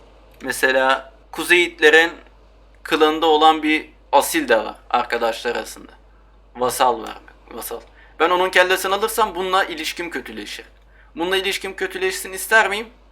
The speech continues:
Ben istemem. Ben sevmiyorum öyle. Ben sevmiyorum. Benim alanım olacak. Ben bir tanelerinin üstüne veyahut da üç olsun. Ama dört olmasın.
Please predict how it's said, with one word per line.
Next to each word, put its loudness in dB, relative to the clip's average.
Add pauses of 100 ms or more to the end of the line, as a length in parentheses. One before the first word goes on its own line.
Ben 4
istemem. -2 (360)
Ben 10
sevmiyorum 0
öyle. -10 (1300)
Ben 4
sevmiyorum. -2
Benim -4
alanım 6
olacak. -2 (340)
Ben 6
bir -8
tanelerinin 2
üstüne -4
veyahut 4
da -4
üç -8
olsun. -8 (500)
Ama 4
dört 2
olmasın. 0